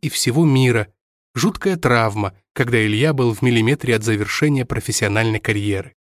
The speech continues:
А начиналось все в омском микрорайоне Московка, одном из тысяч типичных российских районов и кварталов, где во дворах кипела жизнь.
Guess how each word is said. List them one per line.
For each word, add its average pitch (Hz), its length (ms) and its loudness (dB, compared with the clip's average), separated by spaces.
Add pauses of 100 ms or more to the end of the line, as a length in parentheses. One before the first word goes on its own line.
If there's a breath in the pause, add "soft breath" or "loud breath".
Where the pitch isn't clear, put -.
(920)
А 131 100 2
начиналось 196 580 2
все 220 480 0
в 131 120 2
омском 220 400 2
микрорайоне 175 760 2
Московка, 165 800 0 (280)
одном 123 380 2
из - 100 -2
тысяч - 440 0
типичных - 640 -2
российских 147 520 -2
районов 170 420 0
и - 120 -10
кварталов, 180 640 -2 (240)
где 151 180 2
во 135 140 2
дворах 113 340 0
кипела 113 480 0
жизнь. - 460 -10